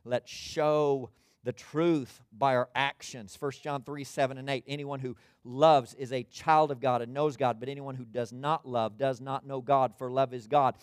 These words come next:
So our love has to go beyond an activity. Our love must become a way of life.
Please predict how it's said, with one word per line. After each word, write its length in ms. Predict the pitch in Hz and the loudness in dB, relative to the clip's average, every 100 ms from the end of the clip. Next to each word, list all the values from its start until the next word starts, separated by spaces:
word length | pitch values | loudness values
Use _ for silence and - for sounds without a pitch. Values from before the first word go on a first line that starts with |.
| - | -20
So 200 | - 160 | -6 2
our 140 | 131 135 | 2 4
love 240 | 143 151 | 4 4
has 200 | 143 139 | 2 -2
to 100 | - | -2
go 260 | 135 147 131 - _ | 0 2 2 -4 _
beyond 400 | 113 131 139 147 | -10 -6 -2 -2
an 100 | 139 | -4
activity. 680 | 135 127 _ - 160 131 98 - _ - | -4 -6 _ -2 -2 -2 -8 -16 _ -2
Our 160 | 135 | -2
love 260 | 139 147 139 | 2 2 2
must 240 | 143 135 | -4 -8
become 300 | 123 - 143 | -10 -10 -8
a 40 | 131 | -2
way 180 | 139 | -2
of 100 | 131 | 0
life. 420 | 117 143 139 101 | 0 0 2 0